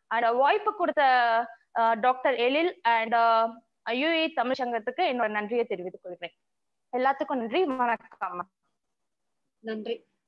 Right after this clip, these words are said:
Speaker 2: நான்கு தாரக மந்திரத்தை கொண்டு உங்களுடைய வெற்றியை எங்களோடு பகிர்ந்தீர்கள். மேலும் நீங்கள் வாழ்க்கையில் பல வெற்றிகளை பெற்று சிறப்போடு வாழ வாழ்த்துகின்றோம். அடுத்ததாக நம்மிடையே இணைகின்றார் திருமதி ஜான்சி ராணி பிரபாகரன். இவங்க விஸ்கான்சின்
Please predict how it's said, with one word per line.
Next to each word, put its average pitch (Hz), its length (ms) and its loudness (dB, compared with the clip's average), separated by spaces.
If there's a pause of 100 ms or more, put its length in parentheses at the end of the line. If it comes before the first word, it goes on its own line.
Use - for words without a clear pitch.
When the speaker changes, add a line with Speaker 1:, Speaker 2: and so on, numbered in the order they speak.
(160)
Speaker 2:
நான்கு 294 380 6
தாரக 294 400 8
மந்திரத்தை 277 520 0
கொண்டு 254 320 -4
உங்களுடைய 226 420 -2
வெற்றியை 277 420 0
எங்களோடு 247 420 -2
பகிர்ந்தீர்கள். 254 680 -2
மேலும் 285 320 2
நீங்கள் 233 320 -2
வாழ்க்கையில் 262 480 -2
பல 233 240 0
வெற்றிகளை 247 460 -4
பெற்று 233 340 -6
சிறப்போடு 240 540 -4
வாழ 214 240 -6
வாழ்த்துகின்றோம். 220 720 -2 (640)
அடுத்ததாக 320 540 4 (200)
நம்மிடையே 311 600 2
இணைகின்றார் 247 680 2 (1000)
திருமதி 339 360 6 (140)
ஜான்சி 453 360 6
ராணி 302 280 6
பிரபாகரன். 247 640 4
இவங்க 269 320 0
விஸ்கான்சின் 392 600 4